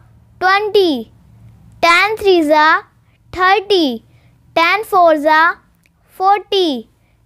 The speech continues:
Ten fives are fifty. Ten sixes are sixty. टेन सेवन जा सेवेंटी, टेन एट जा एटी,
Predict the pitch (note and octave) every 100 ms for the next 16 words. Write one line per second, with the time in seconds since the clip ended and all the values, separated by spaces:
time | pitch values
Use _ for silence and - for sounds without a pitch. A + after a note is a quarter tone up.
0 | _ D#4+ E4+ G#4 A4+ F#4+ E4+ D#4 C#4 D#4+
1 | D#4+ F4 _ _ _ _ - F#4 G#4 -
2 | G4+ D#4+ A#3 - _ _ _ _ _ E4
3 | F4 G#4 G#4+ G4 C#4+ C#4 D#4+ D#4+ F4+ -
4 | _ _ - G4 G4+ - - F#4+ C#4+ -
5 | _ _ _ _ _ - D#4+ E4+ G#4 G#4+
6 | F4+ E4 D#4 D#4 D#4+ D#4+ E4+ _ _ _
7 | - F4 F#4 G4+ G4+ F#4+ D4+ A3 - _
8 | _ _ _ D#4+ E4+ F#4+ A#4 C#4 E4 D#4+
9 | C4+ D#4+ D#4 D#4+ - _ _ - F4 G4+
10 | - F#4+ D#4+ A#3+